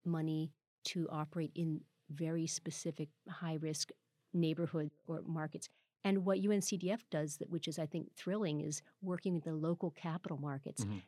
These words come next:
Speaker 1: That's the money most likely to take the first risk in a country.
Speaker 2: Sure.
Speaker 1: It's in the right flavor, it's in the right currency,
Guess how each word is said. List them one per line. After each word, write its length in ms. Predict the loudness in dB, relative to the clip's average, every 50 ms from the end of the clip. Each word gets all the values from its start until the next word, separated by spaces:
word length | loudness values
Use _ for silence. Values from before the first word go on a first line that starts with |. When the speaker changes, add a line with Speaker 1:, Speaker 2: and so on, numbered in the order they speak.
| _ -4
Speaker 1:
That's 220 | -4 -4 -2 -2
the 100 | 0 2
money 400 | 2 4 4 4 2 2 0 -2 _ _ _ _ _ _
most 480 | -2 2 4 6 6 6 6 4 2 2
likely 300 | 2 2 2 2 0 -2
to 80 | -2 -2
take 300 | -2 -2 -2 -2 -4 -6
the 60 | -12
first 380 | -6 -4 -2 -2 -2 -2 -2
risk 240 | -2 -2 -2 -2 -2
in 80 | -4 -4
a 60 | -4
country. 460 | -2 -2 -2 -2 -2 -2 -2 -4 -4 -4
Speaker 2:
Sure. 200 | -2 -2 -2 -2 -4 -4
Speaker 1:
It's 200 | -2 -2 0 0
in 80 | 0 2
the 120 | 2 2
right 280 | 2 4 4 4 2 2
flavor, 420 | -2 0 4 6 6 6 6 4
it's 140 | 0 0 0
in 60 | 0
the 80 | 0 2
right 260 | 2 2 2 0 0 -4
currency, 600 | -4 0 2 4 4 4 2 2 2 2 2 2